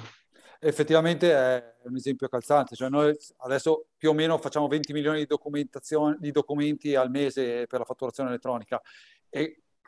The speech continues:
quando siamo partiti, ovviamente abbiamo avuto la fortuna che molti dei documenti ave-, non partivano co-, a T zero, quindi il giorno stesso,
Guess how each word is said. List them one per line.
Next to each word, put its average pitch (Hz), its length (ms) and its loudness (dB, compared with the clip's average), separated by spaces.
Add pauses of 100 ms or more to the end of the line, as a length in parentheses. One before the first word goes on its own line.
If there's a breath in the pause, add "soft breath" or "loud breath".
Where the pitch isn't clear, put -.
(100)
quando 151 320 4
siamo 151 180 2
partiti, 165 540 2
ovviamente 156 640 2 (340)
abbiamo 180 320 2
avuto 202 220 2
la 180 80 4
fortuna 190 380 -2
che 160 140 -4
molti 185 300 0
dei 175 80 4
documenti 180 760 -4 (260)
ave-, 185 480 6
non 185 260 -2
partivano 196 540 0
co-, - 360 -2
a - 80 -10
T 175 200 -2
zero, 156 260 6
quindi 196 240 2
il 170 100 -2
giorno 175 280 2
stesso, 139 500 -2